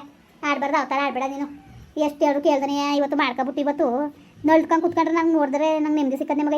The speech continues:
ಹೇಳ್ತೀಯಲ್ಲ ನೀನು, ನಾನು ನಿನ್ನ ನಳ್ಕೊಂಡ್ ಕೂತ್ಕೊಂಡ್ರೆ ನಂಗೆ ನೆಮ್ಮದಿ ಆದದ? ಅಲ್ಲಿ ಬೇರೆ ಊರಿಗೆ ಹೋಗ್ಬೇಕು. ನೀನು ಹಿಂಗೆ ಮಕ ಮಾಡ್ಕೊಂಡು ಕೂತ್ಕೊಂಡ್ರೆ ನಂಗೆ ಹೋಗಕ್ಕೂ ಹೆದರಿಕೆ ನನಗೆ. ನಡಿ,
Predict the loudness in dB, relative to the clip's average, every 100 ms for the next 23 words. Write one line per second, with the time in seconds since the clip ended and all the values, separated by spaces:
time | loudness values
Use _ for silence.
0 | 2 0 -2 -2 0 0 -2 -10 _ -8
1 | 0 2 4 2 2 0 0 0 4 4
2 | 4 2 2 0 -2 -4 -10 -20 -8 -2
3 | 2 4 2 2 0 0 -2 2 2 2
4 | -4 -4 0 2 2 2 0 -2 -2 -6
5 | -2 0 0 2 0 0 2 2 2 0
6 | 0 0 -4 -10 -20 -20 -4 4 6